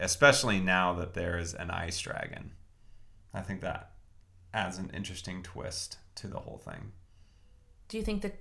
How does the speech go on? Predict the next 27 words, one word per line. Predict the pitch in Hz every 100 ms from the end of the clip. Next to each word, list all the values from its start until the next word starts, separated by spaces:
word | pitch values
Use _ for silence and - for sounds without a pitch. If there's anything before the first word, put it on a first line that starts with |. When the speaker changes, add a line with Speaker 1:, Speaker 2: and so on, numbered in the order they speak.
| 185
Speaker 2:
there, | 202 196 -
there's | 185 185 175 175 - -
a | 190
bigger | 190 196 190 190 185 185 - - - - - - - - - - -
twist | - - 202 208 -
to | 202
the |
fact | 196 208 208
that | 202
there | 196
is | 202
an | 208
ice | 202 202
dragon, | 226 220 220 214
or | 185
do | 190
you | 180
think | 190
that | 185 180
they | 180
just | 185 -
wanted | 190 185
to |
make | 180 190
an | 185
ice | 180 180
dragon? | 196 190 - 208